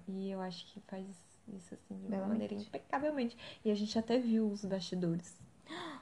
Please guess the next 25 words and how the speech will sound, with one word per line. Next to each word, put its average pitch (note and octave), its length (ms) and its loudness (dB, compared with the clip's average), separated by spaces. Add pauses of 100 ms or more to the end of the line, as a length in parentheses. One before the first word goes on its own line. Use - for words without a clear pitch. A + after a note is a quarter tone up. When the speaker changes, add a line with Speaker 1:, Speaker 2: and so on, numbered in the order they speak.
Speaker 1:
Pra G3 140 0
quem A3 100 6
tiver G3+ 200 6
Speaker 2:
Isso. G#3 80 0
Speaker 1:
curiosidade, F#3 640 2
pesquisa F#3+ 440 -2
os G#3 60 6
bastidores. F3 600 0
Speaker 2:
Nós G3 220 4
somos A#3 300 8
dessas G3 260 12
Speaker 1:
Nossa, B3 220 4 (520)
gente. C#4 280 2
Speaker 2:
que A#3 80 10
vê G3 240 12
os A3 140 12
bastidores. A3+ 680 12
Speaker 1:
Assim, C#4 320 6 (120)
a B3 100 0
poeirinha D4+ 800 4
que A#3 160 -2
tá A#3 180 -2
em A3+ 120 6 (200)
cima F#4 360 0
do, C#4 420 2